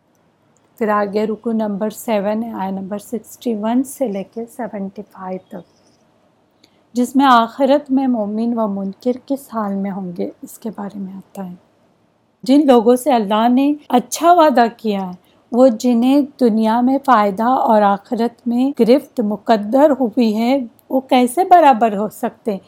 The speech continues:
یعنی جن سے اچھا وعدہ کیا ہے اور جن سے کہا ہے کہ تمہاری گرفت ہوگی، وہ تو برابر نہیں ہو سکتے وہ دونوں طرح کے لوگ۔ اس دن ان سے کہا جائے گا، "کہاں ہے تمہارے بنائے ہوئے شریک؟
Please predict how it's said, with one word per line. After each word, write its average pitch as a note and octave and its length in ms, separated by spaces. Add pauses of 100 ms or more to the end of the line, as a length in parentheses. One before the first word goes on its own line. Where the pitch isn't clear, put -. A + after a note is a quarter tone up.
(280)
یعنی C#4 180
جن C4 240
سے E4 140
اچھا D4+ 400
وعدہ D#4 340 (100)
کیا D4 280
ہے D4 100
اور C4+ 140
جن A#3+ 300
سے D4+ 260 (160)
کہا C4+ 260
ہے C#4+ 80
کہ C#4+ 180
تمہاری B3+ 400
گرفت C#4 340
ہوگی، A#3+ 220
وہ A#3+ 120
تو C4 160
برابر D4 420
نہیں E4+ 220
ہو E4+ 120
سکتے - 360
وہ A#3 100
دونوں G#3+ 320
طرح G#3 280
کے G3+ 180
لوگ۔ F#3 200 (840)
اس C4+ 320
دن E4 180 (380)
ان C4 200
سے C#4+ 180
کہا D4 420
جائے A#3+ 400
گا، C4 200 (400)
"کہاں D#4+ 480
ہے F#4+ 80 (100)
تمہارے B3+ 400
بنائے G#3+ 460
ہوئے G#3+ 180
شریک؟ G3 480